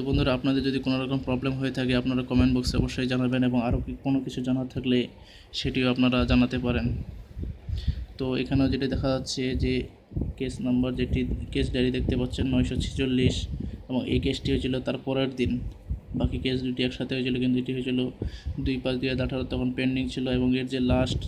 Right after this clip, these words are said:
ছিল listing date সেটি সাত নয় দুই হাজার আঠারো। তো এর যে bench সেটি ছিল notification কে cause list এবং এটি দুই number কোর্টে ছিল। তো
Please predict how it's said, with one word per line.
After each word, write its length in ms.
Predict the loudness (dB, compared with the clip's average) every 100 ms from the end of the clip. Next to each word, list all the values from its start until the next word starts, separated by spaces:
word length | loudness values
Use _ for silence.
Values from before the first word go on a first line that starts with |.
| -4
ছিল 160 | -4 -2 -2 0
listing 280 | -4 -2 -2 2
date 200 | 2 2 -2 -8 -10 -8 -6 -4
সেটি 180 | -4 -6
সাত 180 | -4 -4 0
নয় 120 | 2 2
দুই 100 | 4
হাজার 140 | 2 0
আঠারো। 280 | -2 -2 -2 -4 -8 -12 -10 -10 -12 -20 -20 -20 -18 -10 -10 -10 -16 -20 -20 -20 -20 -18 -6
তো 60 | 0 2
এর 80 | 2
যে 60 | 2 2
bench 220 | 2 0 -2
সেটি 140 | -6 -2
ছিল 100 | 2 2
notification 440 | 2 -2 0 2 2
কে 100 | 2 2 0 -6 -6 -6 -4
cause 200 | -4 -2 -2 0
list 300 | 0 0 -4 -4 -10 -8 -6 -4 -6 -2
এবং 140 | 0 0 0
এটি 120 | -2 0
দুই 100 | 2 2
number 240 | 2 0 -2
কোর্টে 200 | 0 0 0
ছিল। 140 | 0 2 0 -4 -6 -2
তো 60 | 2